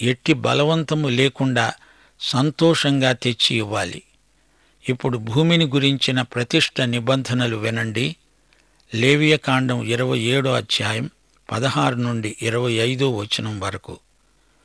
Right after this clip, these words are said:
పిత్రార్జితమైన పొలంలో కొంత యెహోవాకు ప్రతిష్ఠించాలనుకుంటే ఆ పొలానికి పట్టే విత్తనాల కొలత చొప్పున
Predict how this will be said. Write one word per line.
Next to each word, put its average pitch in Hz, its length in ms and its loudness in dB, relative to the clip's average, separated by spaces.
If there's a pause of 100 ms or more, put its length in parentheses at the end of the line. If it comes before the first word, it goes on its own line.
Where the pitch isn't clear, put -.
(400)
పిత్రార్జితమైన 139 960 2
పొలంలో 135 680 0
కొంత 123 360 -4
యెహోవాకు 131 840 0
ప్రతిష్ఠించాలనుకుంటే 127 1500 -2 (760)
ఆ 117 120 -2
పొలానికి 143 640 0
పట్టే 131 460 -2
విత్తనాల 135 640 -2
కొలత 127 420 -2
చొప్పున 151 560 -2